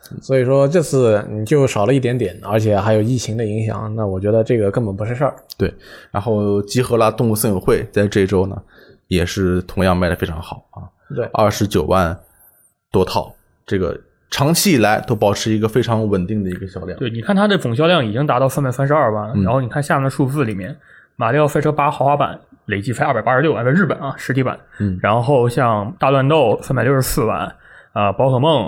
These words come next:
Speaker 3: 三百五十六万。
Speaker 1: 嗯。
Speaker 3: 现在那个叫什么，动物森友会跟它只有发售四周的时间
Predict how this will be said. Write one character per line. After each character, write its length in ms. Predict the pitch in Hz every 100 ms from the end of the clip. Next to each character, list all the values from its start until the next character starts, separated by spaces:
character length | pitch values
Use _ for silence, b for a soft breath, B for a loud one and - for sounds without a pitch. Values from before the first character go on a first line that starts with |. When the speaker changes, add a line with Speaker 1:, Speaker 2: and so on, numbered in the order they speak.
| -
Speaker 3:
三 240 | - - 127
百 100 | 120
五 140 | 113
十 60 | 110
六 160 | 139
万。 200 | 98 71 -
Speaker 1:
嗯。 200 | 101 95 - _ _
Speaker 3:
现 120 | - 156
在 240 | 147 131 - - _ _
那 180 | - 120
个 320 | 117 113 123 -
叫 100 | 143
什 20 |
么， 140 | 120 131 _
动 200 | - 160
物 40 | 143
森 140 | 156
友 160 | 135 117
会 260 | 147 - - _ -
跟 140 | 143
它 160 | 147 147
只 280 | - -
有 80 | 131
发 160 | 110 143
售 120 | 160
四 180 | - 240
周 140 | 131
的 60 | 143
时 120 | 147
间 140 | -